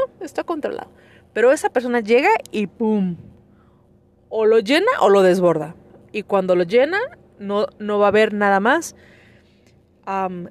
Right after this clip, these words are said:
que cuando te llegue otro mal comentario, que es la famosa basura o contaminación,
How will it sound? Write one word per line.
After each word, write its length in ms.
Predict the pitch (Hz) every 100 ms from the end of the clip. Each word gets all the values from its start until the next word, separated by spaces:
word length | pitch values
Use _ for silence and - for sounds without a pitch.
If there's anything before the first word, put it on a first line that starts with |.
| -
que 120 | 185
cuando 260 | 202 185 180
te 100 | 185
llegue 300 | 190 190 190
otro 320 | 196 196 180
mal 220 | 190 180
comentario, 500 | 185 180 175 208 190
que 140 | 170 180
es 80 |
la 100 | 180
famosa 540 | 175 180 175 170 175 170 170 - -
basura 680 | 180 175 - 226 208 180 170
o 140 | 185 - -
contaminación, 720 | 180 185 185 180 180 233 302